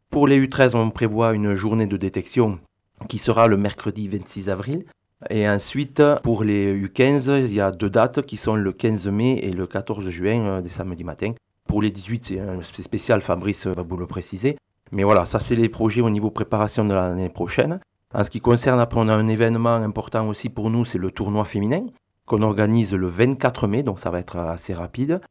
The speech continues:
où on va proposer sur une journée, euh, sur deux catégories, un tournoi. Donc c'est le, le matin jusqu'à mi-, fin d'après-midi, ça sera les U dix, U onze. Et en fin d'après-midi, début de soirée, les U treize. Voilà, donc ça c'est un tournoi uniquement féminin, avec des équipes féminines,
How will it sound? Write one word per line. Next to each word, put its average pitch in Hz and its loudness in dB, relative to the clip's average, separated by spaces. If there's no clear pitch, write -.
où 98 -2
on 95 -4
va 98 0
proposer 98 -4
sur 98 -4
une 104 0
journée, 117 2
euh, 95 -2
sur 90 -10
deux 110 2
catégories, 113 0
un 95 -4
tournoi. 107 2
Donc 110 -2
c'est - -6
le, 98 -2
le 95 -2
matin 104 -2
jusqu'à 90 -6
mi-, 95 -4
fin - -2
d'après-midi, 101 -2
ça - -10
sera - -8
les 90 -6
U 92 -6
dix, - -12
U 98 -2
onze. 165 -2
Et 101 -2
en 95 0
fin 117 0
d'après-midi, 107 0
début 92 -4
de - -12
soirée, 131 2
les 101 0
U 117 2
treize. 95 -6
Voilà, 95 0
donc 85 -10
ça 110 -4
c'est 101 -2
un 101 0
tournoi 104 -2
uniquement 117 2
féminin, 95 -4
avec 101 -6
des 85 -10
équipes - -10
féminines, 90 -6